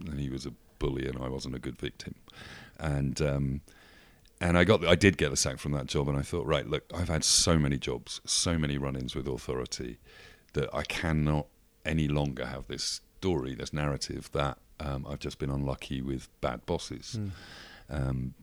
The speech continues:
Speaker 1: it turns out it's me that's the common <laughs> factor here, and I just should never have a boss again.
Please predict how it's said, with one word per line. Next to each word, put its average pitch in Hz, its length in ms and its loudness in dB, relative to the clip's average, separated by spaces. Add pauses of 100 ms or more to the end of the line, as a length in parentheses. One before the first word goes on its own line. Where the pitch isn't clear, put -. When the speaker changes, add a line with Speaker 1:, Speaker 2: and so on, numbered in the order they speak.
(120)
Speaker 1:
it 78 180 -2
turns 71 320 0
out 69 180 -4
it's - 460 -4
me 90 240 4
that's 64 240 -4
the - 80 -6
common 76 240 2
<laughs> - 120 6
factor 107 320 6
here, 76 280 4
and 76 80 0
I 71 80 2
just 76 280 -2 (140)
should 73 240 0
never 71 260 2
have 69 140 0
a 65 60 -2
boss 62 400 -4 (120)
again. 64 300 -6